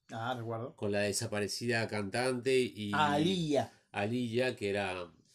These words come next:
Speaker 2: era una promesa dentro del cine, que inclusive a-, había arrancado a filmar The Matrix dos, que ahí murió en el accidente y bueno, se tuvo que cortar de hacer la película y se empezó a hacer de vuelta con otra actriz en su lugar, ¿no? Pero volviendo de vuelta al cine de vampiros,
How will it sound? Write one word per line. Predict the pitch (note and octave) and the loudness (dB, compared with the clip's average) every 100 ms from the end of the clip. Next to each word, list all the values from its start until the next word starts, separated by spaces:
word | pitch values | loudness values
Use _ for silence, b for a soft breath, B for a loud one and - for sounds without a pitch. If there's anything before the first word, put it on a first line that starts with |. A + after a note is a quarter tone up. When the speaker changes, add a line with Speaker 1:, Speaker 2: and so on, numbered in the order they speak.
| - | -8
Speaker 2:
era | B2 B2 | 0 2
una | A#2 G#2+ | 4 2
promesa | A2 A2 B2+ A#2 A#2+ G#2 | 4 6 6 4 2 0
dentro | G#2+ G2+ G2+ | -2 -2 -4
del | F#2+ | -4
cine, | - C3+ C#3 B2 | -4 -2 0 -2
que | G2+ F2 E2+ | -2 -4 -6
inclusive | F2+ G2+ - C3 B2 G#2+ | -8 -8 -2 2 0 0
a-, | G#2 - - | -8 -10 -4
había | G#2+ B2+ | 0 2
arrancado | A#2+ A#2 A2+ C3 | 2 0 0 0
a | A#2 | 0
filmar | G#2+ A2 B2 A2 | -4 -2 -2 -2
The | G2+ | -2
Matrix | A#2 B2 G#2 G2 - | 0 0 -2 -8 0
dos, | B2+ C#3+ - | 0 0 -4
que | G2+ | -2
ahí | G#2 A2+ | -2 -2
murió | G#2 G2+ A2+ | -4 -4 -2
en | |
el | G#2+ G2 | -2 -4
accidente | F2 - G#2+ A#2+ | -6 -6 -4 -2
y | A#2 | -2
bueno, | F#2+ F2+ | -2 -6
se | - | -8
tuvo | F2+ G2 | -6 -6
que | F2 | -6
cortar | E2 F2+ F#2 G2 F2+ B B B B B B | -10 -12 -8 -8 -10 B B B B B B
de | G#2 | -8
hacer | F#2+ A2+ | -6 -4
la | A2 | -2
película | G#2 A2+ B2+ | -2 0 0
y | A2+ | 0
se | - | 0
empezó | F#2+ G#2 G#2+ | -6 -6 -6
a | |
hacer | - G#2+ | -4 -2
de | G#2 | 0
vuelta | G#2 A2 G#2+ A2+ | 0 -2 -2 -2
con | G#2 | -2
otra | F#2 F2 | -4 -6
actriz | E2 G2 F2 - | -8 -8 -10 -12
en | - F#2 | -12 -12
su | G2+ | -10
lugar, | F2+ F#2 E2 | -8 -8 -8
¿no? | F2+ A2+ _ B B B B B | -10 -16 _ B B B B B
Pero | - F#3 | 8 12
volviendo | F#3+ F#3 G#3 G#3 G#3 - | 12 12 12 12 12 8
de | B2+ C3 C3 C#3 | -4 2 6 8
vuelta | E3 F#3+ D#3+ A#2+ | 10 10 8 4
al | G#2 | 4
cine | - C3+ B2+ | 0 0 2
de | A#2+ A#2+ A2+ A2+ A2+ A2 | 2 2 2 2 2 0
vampiros, | A2+ C3+ F3 F#3+ G3 G3 - | 0 0 2 6 6 6 0